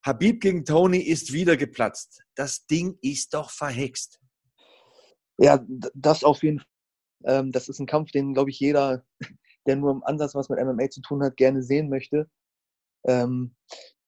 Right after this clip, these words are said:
Speaker 2: ich muss sagen, das ist alles sehr, sehr kurios, was da, was da läuft. Auch dann mit der Ausgangssperre da in Russland, denn das Habib nicht reisen konnte und so.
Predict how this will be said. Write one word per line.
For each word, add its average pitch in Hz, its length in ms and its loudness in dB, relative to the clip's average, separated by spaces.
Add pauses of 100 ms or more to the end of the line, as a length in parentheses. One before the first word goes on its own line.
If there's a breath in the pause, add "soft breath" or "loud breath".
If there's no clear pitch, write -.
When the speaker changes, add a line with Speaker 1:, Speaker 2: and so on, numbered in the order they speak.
(500)
Speaker 2:
ich 139 120 0
muss 151 200 4
sagen, 165 240 8
das 151 120 -4
ist - 100 -10
alles 160 300 0 (220)
sehr, 160 240 2
sehr 156 100 -4
kurios, 147 560 -2 (180)
was 160 160 -4
da, 160 340 2
was 123 220 -12
da 156 100 -2
läuft. 160 420 2
Auch 135 120 0 (120)
dann 143 140 -4
mit 135 120 -6
der - 140 0
Ausgangssperre 151 840 -2
da 135 100 0
in 131 100 -2
Russland, 147 420 -2
denn 147 80 -4
das 139 180 -6
Habib 139 240 -2
nicht 131 160 -6
reisen 147 300 2
konnte 143 340 -2
und 139 120 0
so. 143 260 0